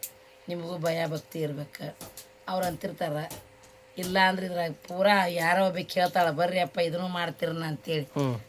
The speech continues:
Speaker 1: ಅದಕ್ಕೆಲ್ಲ ಸಾರಿಸಿ ಬಿಡ್ತಾರ ಅವ್ರು.
Speaker 2: ಹ್ಮ್.
Speaker 1: ಅದಕ್ಕೆ ಅವರು ಇರ್ಬೇಕು, ಇವರು
Speaker 2: ಹ್ಮ್.
Speaker 1: ಇರ್ಬೇಕು.
Speaker 2: So, ಕ-, ಕಷ್ಟದಾಗಿದ್ದವ್ರು.
Speaker 1: ಜೇಕು, ಜೇಕು ಒಂದಾದ್ರೆ
Speaker 2: ಹ್ಮ್.
Speaker 1: ಎಂಟು ಎತ್ತನವ್ರು ಬಂದು ಅದೇನೋ ಅಂತಾರ, ಅದನ್ನ ಕೆಟ್ಟ ಓಲ್ಡ್ ನಾ ತೊಗೊಳ್ದಿಲ್ಲ.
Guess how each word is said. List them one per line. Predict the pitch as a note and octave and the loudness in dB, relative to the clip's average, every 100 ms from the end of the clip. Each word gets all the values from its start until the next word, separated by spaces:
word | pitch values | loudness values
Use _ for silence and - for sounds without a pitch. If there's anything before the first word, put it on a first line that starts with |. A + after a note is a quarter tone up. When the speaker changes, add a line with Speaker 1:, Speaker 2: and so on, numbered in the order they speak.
| - | 0
Speaker 1:
ಅದಕ್ಕೆಲ್ಲ | F3+ G3 F#3 F3 G#3 | 2 4 4 4 2
ಸಾರಿಸಿ | G#3 F3+ F#3 G3 F3+ | 2 4 4 2 -2
ಬಿಡ್ತಾರ | E3+ D#3+ D3+ | -6 -4 -2
ಅವ್ರು. | C#3+ C3 - - D3+ | -2 -4 -14 -8 -6
Speaker 2:
ಹ್ಮ್. | C3 - | -6 -6
Speaker 1:
ಅದಕ್ಕೆ | D#3+ E3 - A3 - - | -4 -2 -2 -2 -2 -8
ಅವರು | E3+ D#3+ F3+ | -4 -2 0
ಇರ್ಬೇಕು, | G3+ E3 D#3 D#3+ G3 | -2 -2 -6 -4 -4
ಇವರು | E3+ D#3+ E3+ | -4 -4 -2
Speaker 2:
ಹ್ಮ್. | C3+ | -2
Speaker 1:
ಇರ್ಬೇಕು. | B2 C#3+ - | -2 -6 -8
Speaker 2:
So, | A3 - D#3+ D3 | -10 -2 0 4
ಕ-, | D#3+ C3 | 4 6
ಕಷ್ಟದಾಗಿದ್ದವ್ರು. | E3 F#3 G3 D#3 D3+ - | 6 6 6 6 8 8
Speaker 1:
ಜೇಕು, | G3 F#3+ | 8 6
ಜೇಕು | - G3+ | 2 0
ಒಂದಾದ್ರೆ | F#3 F#3 F#3 F3 D#3+ F#3+ A3+ - - | 2 2 2 2 2 0 0 -4 -4
Speaker 2:
ಹ್ಮ್. | C#3+ G#2+ F3 | -4 -2 4
Speaker 1:
ಎಂಟು | G3 G#3 - | 4 4 4
ಎತ್ತನವ್ರು | F#3+ - F#3+ F3+ | 2 2 -2 0
ಬಂದು | F3 F#3+ F#3 F3+ F#3+ - - - - - | 0 0 0 0 0 -2 -12 -20 -18 -6
ಅದೇನೋ | E3+ F3 F#3 | -4 0 0
ಅಂತಾರ, | F3+ D#3 E3+ | -2 -2 0
ಅದನ್ನ | D#3+ E3 | 0 -2
ಕೆಟ್ಟ | D#3 E3 D#3 E3+ | -4 -2 -2 0
ಓಲ್ಡ್ | D#3+ D#3 | -2 -2
ನಾ | D3+ D3 | -4 -6
ತೊಗೊಳ್ದಿಲ್ಲ. | - D3+ D#3 C#3+ | -4 -4 -4 -4